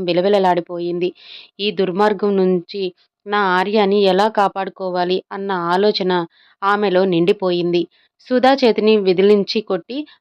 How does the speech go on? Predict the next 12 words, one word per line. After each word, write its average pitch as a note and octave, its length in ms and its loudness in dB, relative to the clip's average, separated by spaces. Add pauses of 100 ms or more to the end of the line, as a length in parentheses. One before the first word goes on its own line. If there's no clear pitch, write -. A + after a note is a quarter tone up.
(140)
ఆ G#3+ 160 0
రూమ్ B3 260 2
నుండి G#3+ 340 4
బయటకు F3+ 420 0
వెళ్ళిపోయాడు F3+ 640 -2 (340)
పని. F3 260 -4 (420)
అతను G#3 300 -2
వెళ్ళిపోయిన G#3+ 460 2
తర్వాత G3+ 360 0 (180)
గోడకి F#3+ 560 2
జారికిల్ల F3+ 560 -2
పడి F3 260 -6